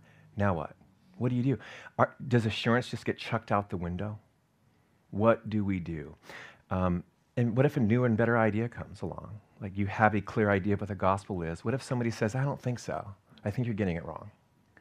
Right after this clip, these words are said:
In fact, I can prove it to you." Does that upend your faith? Um, this is the question that John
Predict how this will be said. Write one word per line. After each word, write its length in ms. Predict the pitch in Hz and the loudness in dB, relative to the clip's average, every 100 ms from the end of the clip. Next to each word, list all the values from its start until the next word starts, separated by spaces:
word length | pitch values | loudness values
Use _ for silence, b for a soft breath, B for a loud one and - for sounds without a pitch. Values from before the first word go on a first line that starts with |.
| - | -6
In 80 | 107 | 0
fact, 260 | 123 107 - | 4 4 4
I 80 | 120 | 2
can 160 | 113 | 2
prove 260 | - 120 95 | -2 -2 -4
it 80 | - | -8
to 140 | - | -14
you." 160 | - - - b b b b b b - | -14 -18 -20 b b b b b b -2
Does 140 | 95 | 2
that 260 | 101 95 - | 2 2 0
upend 480 | 98 - 98 90 | -2 -2 -4 -2
your 100 | 82 | -4
faith? 360 | 80 - 78 104 - _ _ - | -10 -12 -14 -14 -20 _ _ -14
Um, 320 | 104 92 87 82 B B B B | -6 -2 -2 -6 B B B B
this 300 | 98 117 120 | 2 2 4
is 80 | 131 | 0
the 120 | - | -2
question 640 | - - 101 - 120 104 104 | 0 2 2 2 0 0 0
that 140 | 101 92 | -2 -4
John 440 | - 87 85 90 | 0 0 0 -2